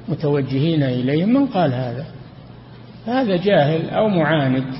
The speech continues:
مغالط، لكن أنت جزاك الله خيرا نبهته، كونه لم يقبل هذا إثمه عليه. نعم.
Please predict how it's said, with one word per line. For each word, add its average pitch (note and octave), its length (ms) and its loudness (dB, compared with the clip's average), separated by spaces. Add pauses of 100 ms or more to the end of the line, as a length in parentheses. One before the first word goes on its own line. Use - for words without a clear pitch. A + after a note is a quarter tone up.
(280)
مغالط، C3+ 540 2 (160)
لكن F3 400 -2
أنت G#3+ 200 0 (100)
جزاك B3+ 360 -4
الله C#3+ 420 0
خيرا D#3+ 340 -2 (520)
نبهته، D#3+ 760 0 (680)
كونه A3 300 6
لم F3+ 220 4
يقبل A3+ 560 0 (840)
هذا F3+ 520 -2 (480)
إثمه F#3+ 380 2
عليه. C3+ 340 0 (540)
نعم. D3 220 0